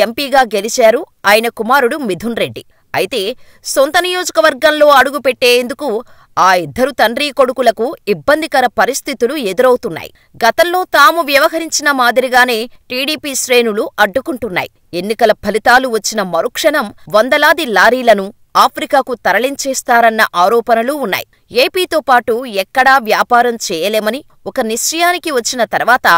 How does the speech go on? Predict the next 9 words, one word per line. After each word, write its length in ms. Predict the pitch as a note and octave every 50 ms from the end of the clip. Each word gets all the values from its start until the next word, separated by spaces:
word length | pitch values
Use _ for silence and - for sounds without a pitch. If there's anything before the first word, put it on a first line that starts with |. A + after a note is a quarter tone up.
| G#3 A3+ - _ _ _ -
ఆఫ్రికాకు 580 | G3+ B3 B3 E4 E4+ D#4+ - E4 D#4 - D#4+ B3+
వెళ్లిపోయినట్టు 680 | G3+ G3 F#3 A3+ C4+ - B3 B3+ B3 A#3+ G#3+ - G3+ A3
తెలుస్తోంది. 640 | A3+ - A3+ F#3 A3+ - - A#3+ G3+ D3+ B2+ - - - _ _ _ _
అయితే 280 | C#3+ D#3+ F#3 - B3+ G3+ B2 - _ _ _
కొద్ది 260 | - F#3+ E3+ D#3 C4
రోజుల 320 | B3+ B3+ B3+ B3+ - C#4+ D4
పాటు 340 | - C4+ B3 B3 - A#3+ A3 B3 C#4+ - -
తమకు 280 | A3+ G#3 A#3 - B3 A3+
ఇబ్బందులు 480 | G3+ F3 C#3+ A3+ B3 B3+ B3+ C4+ C4